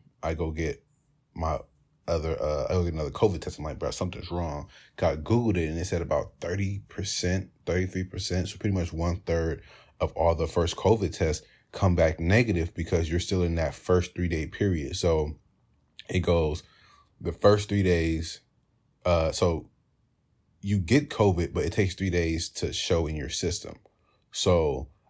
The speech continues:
I probably got it on Monday or Tuesday. I was around somebody, uh, who had covid Monday or Tuesday. Then,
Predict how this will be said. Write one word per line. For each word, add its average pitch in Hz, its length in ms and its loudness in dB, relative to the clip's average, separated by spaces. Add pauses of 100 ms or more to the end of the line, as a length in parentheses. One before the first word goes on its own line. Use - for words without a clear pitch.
(140)
I 78 80 2
probably 87 280 4
got 80 160 2
it 78 80 0
on 73 240 -2
Monday 80 380 0
or 73 280 -2
Tuesday. 78 720 -2
I 73 60 0
was 73 80 -2
around 76 180 -4
somebody, 76 460 -2 (400)
uh, 78 420 0 (300)
who 92 160 2
had 78 300 2
covid 76 460 0 (320)
Monday 82 300 -2
or 73 140 0
Tuesday. 76 680 -2 (880)
Then, 90 640 2